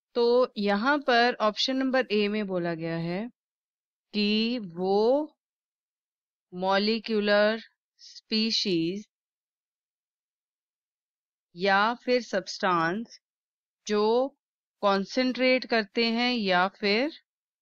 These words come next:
एक्यूमुलेट हो जाते हैं at the surface, उनको हम क्या बोलते हैं?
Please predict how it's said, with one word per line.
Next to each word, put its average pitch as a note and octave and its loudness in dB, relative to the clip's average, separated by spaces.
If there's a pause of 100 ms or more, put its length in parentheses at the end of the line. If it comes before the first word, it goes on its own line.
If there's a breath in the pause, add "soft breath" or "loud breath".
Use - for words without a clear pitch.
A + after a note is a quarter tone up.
(680)
एक्यूमुलेट G3 0
हो G3+ -6
जाते E3+ -2
हैं E3 -4 (920)
at G#3 0
the F#3+ -2 (1160)
surface, E3 -4 (400)
उनको G#3 0
हम A#3+ -4
क्या G#3+ 0
बोलते G3+ -2
हैं? B3 -4